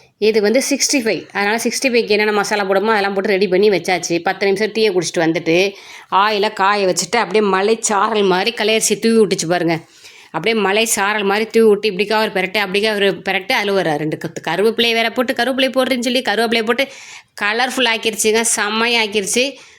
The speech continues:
ஆனா வேற லெவலுங்க. வெட்டி எடுத்த முட்டையும் பாதி சாப்பிட்டுட்டோம், பொரிச்சு எடுத்த முட்டையும் பாதி சாப்பிட்டோம். மிச்சம் மீதி இருக்கிறப்ப தான் சாப்பாட்டுல வைக்கிற மாதிரி ஆயிருச்சு. தெரிஞ்சிருந்தா கூட ரெண்டு முட்டையை போட்டிருக்கலாமே அப்படின்னு கலையரிசி வேற புழங்குனுச்சு. நான் சொன்னேன், "இவ்வளோ டேஸ்டா நீ செய்வேன்னு எனக்கு தெரியாத கலையரிசி,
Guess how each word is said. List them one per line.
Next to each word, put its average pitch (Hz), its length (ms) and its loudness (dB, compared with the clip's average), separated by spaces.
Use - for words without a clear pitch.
ஆனா 202 240 0
வேற 196 400 0
லெவலுங்க. 247 520 0
வெட்டி 214 380 0
எடுத்த 233 280 0
முட்டையும் 208 380 0
பாதி 202 300 0
சாப்பிட்டுட்டோம், 220 580 -2
பொரிச்சு 226 220 0
எடுத்த 208 280 0
முட்டையும் 185 320 0
பாதி 196 260 -2
சாப்பிட்டோம். 175 420 -6
மிச்சம் 202 360 0
மீதி 254 200 2
இருக்கிறப்ப 220 500 -2
தான் 196 280 -4
சாப்பாட்டுல 220 260 -2
வைக்கிற 185 260 0
மாதிரி 196 260 2
ஆயிருச்சு. 180 440 0
தெரிஞ்சிருந்தா 208 400 4
கூட 214 200 2
ரெண்டு 208 180 2
முட்டையை 214 320 0
போட்டிருக்கலாமே 208 640 0
அப்படின்னு 202 240 0
கலையரிசி 208 300 0
வேற 208 160 2
புழங்குனுச்சு. 196 560 2
நான் 220 180 -2
சொன்னேன், 247 260 0
"இவ்வளோ 262 200 0
டேஸ்டா 262 320 0
நீ 247 180 0
செய்வேன்னு 214 280 2
எனக்கு 202 280 0
தெரியாத 202 360 0
கலையரிசி, 196 720 0